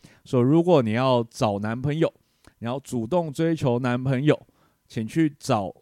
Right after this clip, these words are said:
帅哥来当男朋友，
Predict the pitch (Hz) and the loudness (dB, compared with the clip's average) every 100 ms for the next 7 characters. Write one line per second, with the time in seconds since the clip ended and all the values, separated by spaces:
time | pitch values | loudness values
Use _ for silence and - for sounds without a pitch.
0 | - - 202 135 113 156 147 151 - _ | -20 -4 0 0 0 2 2 2 -6 _
1 | _ _ - 117 113 139 131 139 139 - | _ _ -8 -6 -4 -4 -4 -4 -12 -14
2 | 123 117 120 127 127 | -6 -4 0 0 0